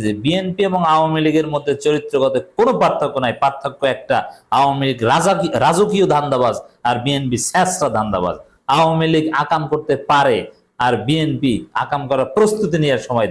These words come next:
ধরা পড়ে জনগণের পিটারি খায়, যেমন ওয়ান ইলেভেনে হয়েছিল।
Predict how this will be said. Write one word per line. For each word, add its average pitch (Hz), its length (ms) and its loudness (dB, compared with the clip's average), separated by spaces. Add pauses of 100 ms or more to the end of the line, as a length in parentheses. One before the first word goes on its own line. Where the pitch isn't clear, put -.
ধরা 135 220 2
পড়ে 117 160 2 (120)
জনগণের 113 440 -2
পিটারি 107 340 -4
খায়, - 140 -20 (580)
যেমন 127 200 -2
ওয়ান 123 180 2 (100)
ইলেভেনে 98 320 -2
হয়েছিল। - 280 -6